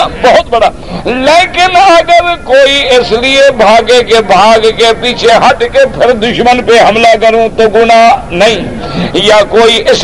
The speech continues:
لیے بھاگے کہ میں جا کے متحیزاً الی فئۃ، کہ میری طاقت کمزور ہے،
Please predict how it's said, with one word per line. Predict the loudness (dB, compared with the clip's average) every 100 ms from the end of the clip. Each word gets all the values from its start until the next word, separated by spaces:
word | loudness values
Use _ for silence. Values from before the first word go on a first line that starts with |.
| -2
لیے | 0 0 2
بھاگے | 2 2 2 0 2
کہ | 0 2
میں | 2 2
جا | 2 2 2
کے | 0 2
متحیزاً | 0 2 0 2 0 -2 -2 -2 0 0
الی | 0 -2 -2 0 2 4 2 -2
فئۃ، | 0 2 2 0 -2 -4 -8 -12 -4
کہ | -2 0
میری | 0 0 -2 0
طاقت | 0 2 0 0
کمزور | 0 0 0 2 4 4
ہے، | 2